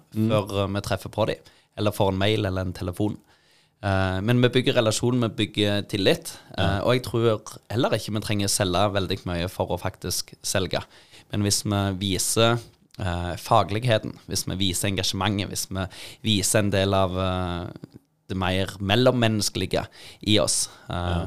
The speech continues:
Speaker 2: hvis vi viser, eh, oss som de vi er, eh, i tillegg til å kombinere det med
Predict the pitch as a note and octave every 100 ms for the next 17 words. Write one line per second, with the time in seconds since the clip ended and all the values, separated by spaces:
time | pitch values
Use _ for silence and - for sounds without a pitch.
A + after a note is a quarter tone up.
0 | F#2 F#2 - G2+ F#2+ F2 - - G#2+ G2+
1 | - _ _ _ _ _ _ - F#2+ F2
2 | F2+ F2+ - _ _ _ _ _ - D3+
3 | - - - - - - - G2 G2+ G#2
4 | F2+ A#2+ E3+ - - - G2 G2 E2+ G2
5 | - F2 F#2+ - - F#2+ F#2 F#2 F#2 _
6 | _ _ _ _ - - - - - G3
7 | G3 F#3+ C#3+ C#3+ C#3+ B2 A#2+ A2+ G#2+ G#2